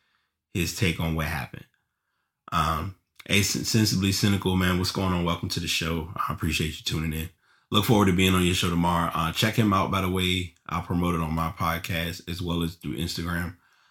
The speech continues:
Uh, Sensibly Cynical Pod uh, another podcaster, fellow podcast member of the podcast community. Uh, definitely check his,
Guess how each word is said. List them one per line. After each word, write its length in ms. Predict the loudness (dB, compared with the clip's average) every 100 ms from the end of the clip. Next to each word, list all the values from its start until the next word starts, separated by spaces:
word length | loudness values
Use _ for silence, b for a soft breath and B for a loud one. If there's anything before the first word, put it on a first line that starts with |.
| b _
Uh, 320 | -2 -2 -2 -6
Sensibly 760 | -6 -2 0 2 2 2 2 2
Cynical 420 | 2 0 0 -4
Pod 600 | -2 0 2 2 -2 -6 -14 _ _ _ -10
uh, 240 | -6 -4
another 560 | -2 0 0 0 0 -2
podcaster, 840 | -2 -2 -2 -2 -4 -4 -4 -8
fellow 280 | -6 -4 -4
podcast 500 | -4 -6 -4 -8 -4
member 400 | -2 0 -2 -6 b b b b _
of 140 | -4 -4
the 60 |
podcast 500 | -2 -2 -2 -4 -6
community. 560 | -4 -4 -4 -6 -8 -12 -12
Uh, 220 | -10 -10 -12 -10
definitely 300 | -2 -2 0
check 200 | -2 -2
his, 240 | -2 -6